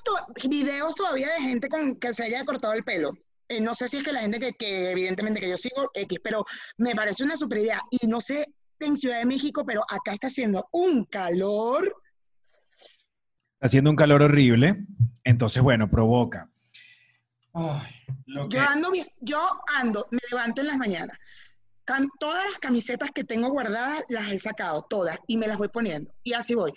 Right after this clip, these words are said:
Speaker 1: Me baño y me pongo otra camiseta sin pantalón, sin nada, nada más el calzón y la camiseta. Y así estoy todo el día por toda la casa.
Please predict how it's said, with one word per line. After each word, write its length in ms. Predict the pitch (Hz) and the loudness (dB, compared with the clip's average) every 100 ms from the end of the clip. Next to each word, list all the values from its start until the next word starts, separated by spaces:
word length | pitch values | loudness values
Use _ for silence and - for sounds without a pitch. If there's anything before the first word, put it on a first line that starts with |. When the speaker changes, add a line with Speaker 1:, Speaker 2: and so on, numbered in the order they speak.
| - | -10
Speaker 1:
Me 200 | - 262 | -6 -4
baño 340 | 254 285 349 415 | -2 0 0 0
y 80 | 285 | -2
me 100 | 240 | -2
pongo 320 | 220 202 208 - | -2 -4 -4 -2
otra 360 | 220 220 254 | -4 -2 -4
camiseta 500 | 254 262 226 247 247 - | -6 -6 -4 -6 -6 -10
sin 360 | - - 254 | -6 -2 0
pantalón, 460 | 220 226 233 226 262 | 0 -4 -2 -2 -4
sin 200 | 277 240 | -4 -6
nada, 300 | 240 254 269 - | -4 -4 -6 -6
nada 180 | 240 233 | -6 -4
más 140 | 254 | -4
el 60 | 277 | -4
calzón 400 | 233 208 294 320 | -4 -6 -6 -8
y 100 | 269 | -6
la 80 | 240 | -6
camiseta. 360 | - 180 - - | -6 -10 -14 -16
Y 120 | - 220 | -10 -8
así 140 | 214 | -6
estoy 180 | 214 226 | -6 -4
todo 100 | 247 | -4
el 60 | |
día 100 | 254 | -4
por 120 | 247 247 | -6 -6
toda 100 | 202 | -6
la 80 | |
casa. 200 | - - | -8 -14